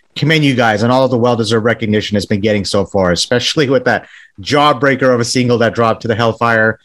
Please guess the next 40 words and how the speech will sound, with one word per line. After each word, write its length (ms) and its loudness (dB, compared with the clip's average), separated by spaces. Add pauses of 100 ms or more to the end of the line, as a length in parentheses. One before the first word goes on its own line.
(260)
Uh, 160 2
shout 260 0
out 160 2
to 80 -10
the 160 2
other 520 2
publications 580 -2
like 240 0
Metal 260 2
Injection, 640 -2 (320)
uh, 260 0
Revolver, 840 2 (320)
Loudwire, 680 2
to 100 -10
name 160 2
a 60 2
few, 240 0
who 60 2
have 120 -2
praised 300 0
your 120 0
work. 360 0
There's 220 -2
just 320 -2
so 160 2
much 320 0
to 100 0
unravel 640 0 (340)
about 440 0 (300)
this 260 0
E 80 2
P 360 0
and 200 2
what 160 2
you 100 2
guys 300 2
are 100 4
all 200 2
about. 440 0
But 360 0